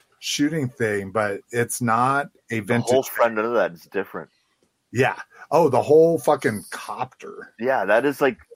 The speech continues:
Speaker 2: I've seen those before. That's a cheapy Toys R Us army copter thing.
Speaker 1: Yeah.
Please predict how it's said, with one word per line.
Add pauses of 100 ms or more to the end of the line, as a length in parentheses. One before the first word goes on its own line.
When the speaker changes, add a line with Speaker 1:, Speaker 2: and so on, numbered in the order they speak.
(100)
Speaker 2:
I've
seen
those
before.
That's
a
cheapy
Toys
R
Us (540)
army (100)
copter
thing. (420)
Speaker 1:
Yeah.